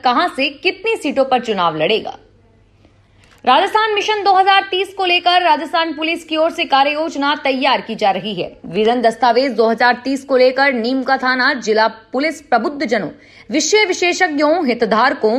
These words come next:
युवाओं और समाज के सभी वर्गों से पुलिस व्यवस्थाओं में सुधार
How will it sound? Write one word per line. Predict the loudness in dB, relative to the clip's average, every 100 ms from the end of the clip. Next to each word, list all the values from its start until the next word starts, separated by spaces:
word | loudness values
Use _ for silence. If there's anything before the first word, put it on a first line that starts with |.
| -2
युवाओं | -2 0 2 0
और | -4 -8
समाज | -4 -2 0 0
के | -4
सभी | -4 -4 0
वर्गों | 0 2 0
से | 2 -2
पुलिस | -2 -2 -2 -2
व्यवस्थाओं | -4 -4 0 0 2
में | 0 0
सुधार | -2 2 2 2